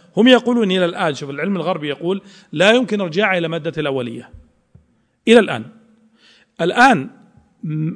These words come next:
الحدث هذا يتوافق مع قوله: "وإن يسلبهم الذباب"، ولا ما يتوافق؟ أنا كمفسر أذكر هذا وأذكر كلام السلف، لأن كلام السلف أيضًا في معنى الآية صحيح، لأنهم قالوا أن الذباب إذا وقع على الطعام الآلهة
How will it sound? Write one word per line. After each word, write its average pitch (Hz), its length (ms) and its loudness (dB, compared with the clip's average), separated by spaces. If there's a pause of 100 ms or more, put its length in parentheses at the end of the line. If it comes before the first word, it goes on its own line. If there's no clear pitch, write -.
(140)
الحدث 175 520 2
هذا 147 340 0
يتوافق 196 600 2
مع 185 200 0
قوله: 208 300 0
"وإن 175 180 -4
يسلبهم 185 420 -4
الذباب"، 196 320 -4
ولا 180 80 -6
ما 156 100 -4
يتوافق؟ 143 520 -8 (920)
أنا 254 140 2
كمفسر 196 580 -6 (640)
أذكر 202 300 -2
هذا 139 300 -2
وأذكر 240 380 2
كلام 247 240 -2
السلف، 214 340 -4
لأن 151 100 -12
كلام 233 160 -4
السلف 220 280 -4
أيضًا 185 340 -2 (680)
في - 160 -8
معنى 202 200 0
الآية 202 240 -4
صحيح، 202 360 -4
لأنهم 156 260 -8
قالوا 208 400 -2
أن 170 80 -6
الذباب 160 360 -4
إذا 143 140 -4
وقع 170 260 -4
على 135 160 -4
الطعام 151 440 -6
الآلهة 156 480 -8